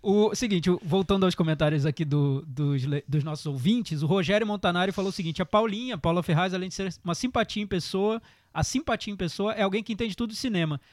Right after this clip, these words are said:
É sempre bom saber o que os insiders, sejam eles de qualquer meio, têm a dizer sobre os mais diversos assuntos. Parabéns pela iniciativa de trazê-las duas vezes ao programa e que venha muito mais." Tem uma pergunta a fazer.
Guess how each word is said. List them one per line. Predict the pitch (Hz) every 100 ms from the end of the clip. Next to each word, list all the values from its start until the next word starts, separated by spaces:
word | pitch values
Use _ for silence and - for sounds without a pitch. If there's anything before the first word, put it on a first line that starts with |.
| _ -
É |
sempre | - 247 285
bom | 240
saber | 254 247 170 185 233 226 _ _ -
o |
que | 185
os | 208 196
insiders, | 202 - 180 214 160 135 - -
sejam | - 185 190 190
eles | 185 170
de |
qualquer | 175 175 214
meio, | 202 190 196
têm | 208
a | 196
dizer | 170 190
sobre | - 180
os | 180
mais | 185 185
diversos | 190 190 214
assuntos. | 208 170 -
Parabéns | 180 175 185
pela | 196 185
iniciativa | 175 175 170 160 160
de |
trazê-las | 160 165 151 160 143 139 -
duas | 180 269
vezes | 185 170
ao | 170
programa | 165 160 175 233 262 - _ _
e | 185
que | 208
venha | 170 160 175 185
muito | 180 180 -
mais." | 226 151 127 135 - _ _ _ -
Tem | 240
uma | 262
pergunta | 247 247
a |
fazer. | 247 262 190 180